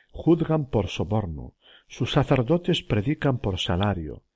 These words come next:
sus profetas adivinan por dinero, y encima se apoyan en el Señor diciendo, "¿No está el Señor con nosotros? ¿No nos sucederá nada malo?".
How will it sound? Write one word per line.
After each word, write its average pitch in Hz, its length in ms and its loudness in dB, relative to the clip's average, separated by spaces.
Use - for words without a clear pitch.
sus - 260 -2
profetas 139 600 2
adivinan 135 520 2
por 95 220 -2
dinero, 87 520 -2
y 107 120 0
encima 147 580 0
se - 240 0
apoyan 131 460 0
en 104 120 4
el 104 140 2
Señor 104 420 0
diciendo, 82 720 -4
"¿No 160 180 4
está - 280 2
el 98 100 4
Señor 104 440 0
con 98 180 -4
nosotros? 135 840 -8
¿No 135 220 4
nos 147 200 0
sucederá 101 520 2
nada 92 260 0
malo?". 73 360 -8